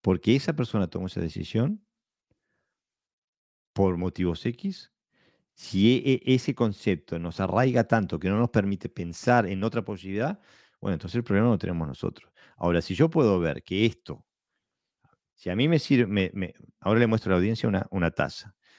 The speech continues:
Si a mí me dicen, "Esto es un martillo", y se llama un martillo, y me lo muestran, y me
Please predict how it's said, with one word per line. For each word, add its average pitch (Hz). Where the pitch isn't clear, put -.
Si -
a 110
mí 131
me 131
dicen, 104
"Esto -
es -
un 127
martillo", -
y 73
se 95
llama 120
un 120
martillo, 110
y -
me 85
lo 87
muestran, 113
y 92
me 87